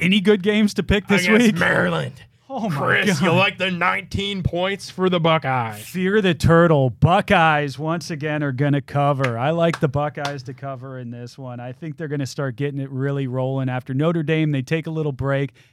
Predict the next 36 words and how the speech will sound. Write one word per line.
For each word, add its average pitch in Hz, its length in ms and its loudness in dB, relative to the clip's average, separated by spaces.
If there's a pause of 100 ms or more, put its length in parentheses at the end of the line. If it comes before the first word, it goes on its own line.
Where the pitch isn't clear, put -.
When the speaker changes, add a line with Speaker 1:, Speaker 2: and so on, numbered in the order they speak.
Speaker 1:
Now 135 280 0
it's 135 100 -4
time 143 300 0
for 143 100 -6
Cal 143 320 -2
McCord 143 480 0
and 143 160 -2
co 165 400 4
to 143 160 -2
really 147 300 2
get 143 180 -2
going. 147 240 4 (220)
Did 160 160 -6
you 175 40 -4
see 277 220 -6
the 339 80 -10
video 160 380 -2
I 147 100 0
posted 147 460 -2
this 143 200 -4
week? 143 280 -8 (480)
Ryan 147 420 2
Day 147 400 0 (300)
went 147 160 -4
to 170 100 2
an, 147 220 0
I 151 80 -2
went 170 180 -2
to 156 100 -4
one 165 120 2
of 151 80 0
those 139 200 0 (280)
ultra 170 500 0
exclusive 165 960 -4
type 151 280 -4
of 135 80 -10